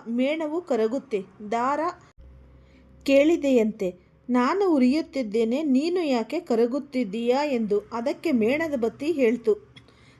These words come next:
"ನನ್ನ ಹೃದಯದಲ್ಲಿ ಸ್ಥಾನ ಪಡೆದ ನೀನು ನನ್ನಿಂದ ದೂರವಾಗುತ್ತಿರುವಾಗ ಕಣ್ಣೀರು ಬರುವುದು ಸಹಜವಲ್ಲವೇ?" ಎಂದು. ನಮ್ಮ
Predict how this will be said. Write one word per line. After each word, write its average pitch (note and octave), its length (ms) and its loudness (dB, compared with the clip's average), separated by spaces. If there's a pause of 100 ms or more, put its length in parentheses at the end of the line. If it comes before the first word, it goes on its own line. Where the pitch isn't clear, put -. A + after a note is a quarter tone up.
(100)
"ನನ್ನ A#3 340 -2 (100)
ಹೃದಯದಲ್ಲಿ B3 680 0
ಸ್ಥಾನ A#3 520 -6
ಪಡೆದ A#3 400 -2
ನೀನು A#3+ 400 -2
ನನ್ನಿಂದ A#3 560 -4 (180)
ದೂರವಾಗುತ್ತಿರುವಾಗ A#3 1160 -2
ಕಣ್ಣೀರು C#4+ 600 0
ಬರುವುದು A#3 720 -2 (280)
ಸಹಜವಲ್ಲವೇ?" A#3 880 -2
ಎಂದು. A#3+ 460 -2 (540)
ನಮ್ಮ A#3 280 -4